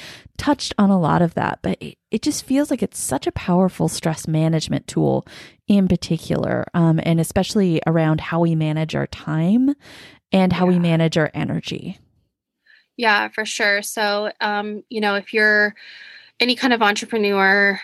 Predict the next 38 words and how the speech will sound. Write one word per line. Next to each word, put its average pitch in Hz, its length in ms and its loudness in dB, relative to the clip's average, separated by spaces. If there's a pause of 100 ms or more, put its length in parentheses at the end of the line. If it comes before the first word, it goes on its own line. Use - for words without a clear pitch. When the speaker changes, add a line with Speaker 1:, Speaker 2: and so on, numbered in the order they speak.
(160)
Speaker 2:
running 214 240 2
a 208 60 0
business 180 720 0
and 185 200 -6
you're 180 460 -2
feeling 190 320 0
stressed, - 720 -2
social 185 360 -2
media 175 300 -2
is 185 120 -6
probably 180 640 -4
adding 180 340 -2
to - 160 -12
that 175 240 -8
stress - 600 -2
because 180 380 -2
you're 170 100 -4
feeling 190 400 -2
like 185 220 -4
you 185 100 -2
have 170 260 -2
to - 100 -6
show 170 260 -2
up 165 220 0
every 190 340 0
day 165 400 0 (480)
and 190 320 -2 (140)
kind 202 200 0
of 180 140 -6
turn 214 340 0
yourself 196 520 -2
on 180 560 0 (340)
and 185 220 -2
put 208 240 0
on 180 220 2
this 170 220 -4
face. 202 760 0 (320)
Um, 180 500 0